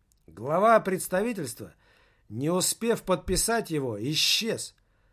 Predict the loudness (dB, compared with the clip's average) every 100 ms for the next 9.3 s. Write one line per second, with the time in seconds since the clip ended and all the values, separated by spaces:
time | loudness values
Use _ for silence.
0 | _ _ -18 -14 -8 -2 2 4 4 2
1 | 4 2 2 2 2 2 0 0 0 0
2 | 0 -2 -2 -2 0 0 0 0 2 0
3 | -2 -4 -4 -2 -2 0 -4 _ _ _
4 | _ _ _ _ -4 2 2 2 0 0
5 | 0 0 0 0 0 0 0 2 0 0
6 | -8 -10 _ _ _ _ -6 -2 -2 0
7 | 2 4 4 2 2 0 4 4 4 2
8 | 0 -2 -2 0 2 2 0 0 2 2
9 | 2 0